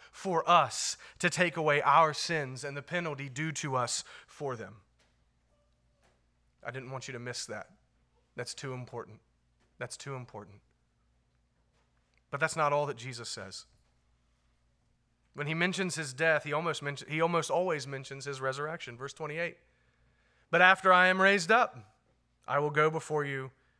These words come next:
to Galilee." The disciples didn't catch this.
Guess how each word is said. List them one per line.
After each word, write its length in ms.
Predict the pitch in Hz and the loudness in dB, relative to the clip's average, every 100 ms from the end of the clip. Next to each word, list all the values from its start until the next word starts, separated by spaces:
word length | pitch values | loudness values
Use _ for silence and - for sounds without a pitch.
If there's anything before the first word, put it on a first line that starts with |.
| _ _ | _ _
to 80 | - | -10
Galilee." 540 | 135 131 123 117 101 98 _ _ _ _ _ _ _ _ _ _ _ _ _ _ _ _ | 0 2 2 -2 -8 -12 _ _ _ _ _ _ _ _ _ _ _ _ _ _ _ _
The 80 | 123 | -14
disciples 400 | 123 143 139 127 | -2 0 0 -4
didn't 180 | 131 - | -12 -10
catch 300 | - 131 - | -8 -8 -10
this. 400 | 107 110 - | -14 -16 -20